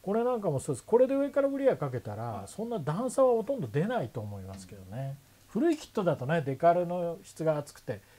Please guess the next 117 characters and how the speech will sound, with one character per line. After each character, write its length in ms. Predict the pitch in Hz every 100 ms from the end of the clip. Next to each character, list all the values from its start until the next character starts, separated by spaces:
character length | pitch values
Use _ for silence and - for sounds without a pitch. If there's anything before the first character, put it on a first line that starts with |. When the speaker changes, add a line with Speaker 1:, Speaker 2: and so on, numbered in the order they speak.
| - _
Speaker 1:
で、 100 | 135
こ-、 200 | 117 185
だ 120 | 175
か 20 | 196
ら 40 |
そ 120 | 170
の 100 | 220
場 140 | 254 262
合 60 |
も 100 | 254
エ 40 | 247
ッ 80 | 208
ジ 100 | 254
の 140 | 262
と 100 | 240
こ 100 | 247
ろ 100 | 262
を 60 | 190
こ 100 | 165
う 60 | 151
綺 100 | 185
麗 120 | 170
に 100 | 123
研 200 | - 180
い 20 |
で 80 | 139
い 20 | 113
く 40 |
感 240 | - 104
じ 100 | 95
で 120 | 92 98
す 80 |
か 100 | -
ら 140 | 254 233
ね。 0 |
Speaker 2:
こ 60 |
れ 60 | 220
あ 60 | 139
の、 60 |
水 200 | 214 233
性 240 | 233 247 240
の 140 | 226
あ 40 |
の 60 | 214
ト 120 | 202
ッ 40 | 196
プ 140 | -
コ 160 | 220 247
ー 40 |
ト 160 | 226 170
で 80 | 180
も 180 | 165 123
同 80 | 123
じ 60 | 127
で 120 | 131
す 80 | -
か？ 60 | -
あ 20 |
の、 60 | - - _
プ 60 | 117
レ 100 | 120
ミ 140 | 120
ア 40 | 120
ム 120 | 120
ト 100 | 127
ッ 20 |
プ 180 | - 151 160
コ 60 | 170
ー 20 |
ト 60 |
で 60 | 156
も 40 | 151
Speaker 1:
た 100 | 202
だ 100 | 180
ト 120 | 175
ッ 40 |
プ 100 | 156
コ 120 | -
ー 20 | 247
ト 100 | 143
研 180 | -
げ 80 | 160
な 100 | 147
い 40 | 104
で 100 | -
す。 220 | - - _ _ -
Speaker 2:
あ 180 | 123 -
あ、 20 |
そ 100 | 156
う 20 |
か 60 | 156
そ 60 |
う 20 | 139
か。 80 | 101 110 -
Speaker 1:
う 40 |
ん。 100 | 131
あ 40 | 131
の、 100 | 120
下 160 | -
あ 40 | 170 160
っ 60 |
と 80 | -
い 20 |
う 20 | 165
間 60 |
に 40 | 156
出 120 | 156
ち 100 | 131
ゃ 60 | 104
う 60 |
ん 120 | 95
で、 120 | 101 147
Speaker 2:
あ 40 |
あ。 20 |
Speaker 1:
や 80 | 147
っ 40 |
ぱ 120 | 143